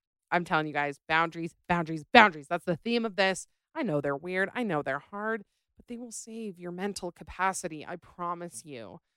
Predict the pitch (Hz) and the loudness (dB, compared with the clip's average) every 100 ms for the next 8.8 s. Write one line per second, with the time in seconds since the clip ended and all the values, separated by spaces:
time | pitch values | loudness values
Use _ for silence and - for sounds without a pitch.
0 | _ - 208 185 180 175 185 175 156 - | _ -6 -4 -2 -4 -4 0 0 -2 -8
1 | 143 135 131 107 98 87 78 80 151 - | -8 -6 -4 -4 -6 -8 -12 -18 -18 -16
2 | - 185 180 185 - _ - 147 135 143 | -2 2 2 0 -8 _ -4 -2 -2 -8
3 | - 208 220 220 226 226 220 220 _ _ | -10 -2 0 0 -4 -6 -6 -8 _ _
4 | _ 202 196 175 151 143 143 147 139 143 | _ -4 -2 -2 -4 -6 -6 -8 -10 -12
5 | _ _ - 147 139 139 110 - - _ | _ _ -12 -10 -6 -4 -4 -6 -16 _
6 | _ _ 269 269 294 - - - _ _ | _ _ 8 8 8 2 -12 -16 _ _
7 | _ - 320 247 202 160 151 - 180 190 | _ 2 2 4 2 2 2 -2 0 2
8 | 196 208 196 - 277 262 - | 2 -2 -6 -2 -2 -2 0